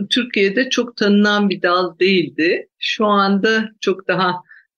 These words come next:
iyi tanınıyor, çok daha bu konuda fazla çalışma yapıyor. Yine de yeterli değil tabii. Ee, özellikle benim,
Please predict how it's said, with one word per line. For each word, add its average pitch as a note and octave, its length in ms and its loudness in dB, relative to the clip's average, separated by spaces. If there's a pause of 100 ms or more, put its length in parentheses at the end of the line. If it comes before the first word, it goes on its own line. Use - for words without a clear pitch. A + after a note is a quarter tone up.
(200)
iyi G3+ 240 2
tanınıyor, D#3+ 640 0
çok F#3 300 -6
daha F#3+ 520 -2
bu E3+ 160 -10
konuda F3 440 0 (300)
fazla E3 360 0
çalışma - 420 0 (960)
yapıyor. E3+ 220 -2 (360)
Yine F#3+ 280 2
de D#3 60 0
yeterli D3 680 -2
değil C3+ 300 -4
tabii. F#3 480 -4 (680)
Ee, G#3+ 340 2
özellikle B3 800 0
benim, B3 560 0